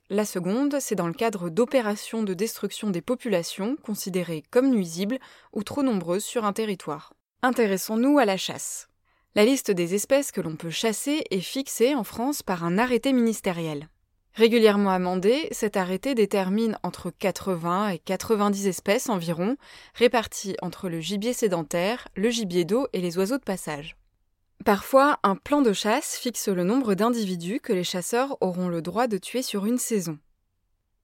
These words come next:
Il est obligatoire pour la chasse aux cerfs, aux chevreuils, aux daims, aux mouflons, aux chamois et à l'isard, mais il peut concerner d'autres espèces en fonction des situations. Ce plan de chasse est validé au niveau départemental par le préfet.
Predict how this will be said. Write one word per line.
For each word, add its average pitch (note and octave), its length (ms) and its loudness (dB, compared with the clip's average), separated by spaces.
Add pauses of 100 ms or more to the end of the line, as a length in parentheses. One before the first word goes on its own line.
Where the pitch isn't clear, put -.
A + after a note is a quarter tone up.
Il G#3+ 100 8
est G3+ 120 8
obligatoire G3+ 680 4
pour F#3 180 -6
la E3 100 -4
chasse F3 300 -6
aux E3 60 -6
cerfs, C4+ 520 2 (140)
aux F3 80 -4
chevreuils, F#3+ 520 0
aux F3+ 120 -2
daims, F3+ 300 2 (100)
aux F#3 100 -2
mouflons, G#3+ 520 0 (100)
aux F#3+ 80 -2
chamois F#3 500 0
et B3+ 140 6
à B3+ 60 8
l'isard, E3+ 500 -2 (320)
mais A#3+ 80 4
il C4+ 120 4
peut A3 120 2
concerner G3 540 -2
d'autres A3+ 500 0
espèces A#3 500 -4
en G3 80 -6
fonction G3+ 360 -4
des A3 100 2
situations. G#3 600 -4 (560)
Ce - 140 -6
plan G3+ 200 2
de G3 60 2
chasse A3 280 2
est F#3 40 -2
validé G3 540 2
au F#3 100 0
niveau F3+ 280 0
départemental G#3 880 4
par F3+ 180 -2
le A3 100 4
préfet. F3 420 -8